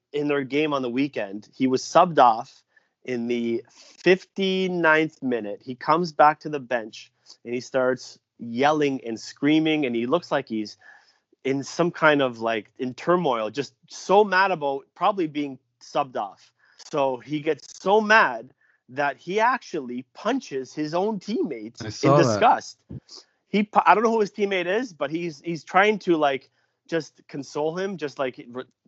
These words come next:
Speaker 1: he's, he looks like he's really scared, and then Balo just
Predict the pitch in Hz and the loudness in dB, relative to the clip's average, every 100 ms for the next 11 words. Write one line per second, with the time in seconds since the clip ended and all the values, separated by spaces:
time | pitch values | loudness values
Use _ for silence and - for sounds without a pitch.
0 | _ _ - 139 - 139 - 151 135 120 | _ _ -10 -10 -4 -2 0 -2 -4 -2
1 | 131 113 - 120 135 196 - 135 139 123 | -2 -2 -2 2 4 4 2 0 -2 -4
2 | _ 123 143 180 175 139 147 147 - | _ 0 4 6 4 2 0 -4 -6